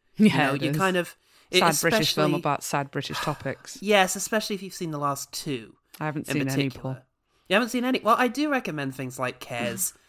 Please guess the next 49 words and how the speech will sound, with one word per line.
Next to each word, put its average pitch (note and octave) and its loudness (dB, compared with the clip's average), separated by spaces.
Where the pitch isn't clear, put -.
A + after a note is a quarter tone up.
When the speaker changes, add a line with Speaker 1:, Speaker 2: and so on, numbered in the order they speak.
Speaker 1:
The A3+ 2
problem C#4 6
is, G3+ 2
cinematically, F#3+ -2
it D3 -6
very D#3+ -2
much C#3+ -6
is D3 -2
the C#3 -6
equivalent B2+ -6
of A#2+ -8
eating C3 -4
your A#2 -8
greens. A2+ -6
Speaker 2:
Eating D#3 -2
your D3 -2
greens. B2+ -6
Speaker 1:
It A#3+ 0
is. A#3+ 2
It, A3 0
it, G#3+ 8
it B3+ 12
Speaker 2:
<laughs> - -6
Speaker 1:
feels A#3+ 4
like A3 6
something F#3+ -2
that D3+ -4
you F3 0
don't F#3 0
exactly E3 0
spring D#3 -2
into, B2 -4
you C3+ 2
know? D3+ 4
This E3+ -2
is F#3 -2
gonna E3+ 4
Speaker 2:
Yeah. D#3+ -2
Speaker 1:
be, C#3 2
you D#3+ 0
know F#3 4
it's - -2
gonna E3 -2
be D3+ -2
a C#3+ 0
heavy D#3 -2
dose C3+ -2
of B2+ -10
reality. A#2 -6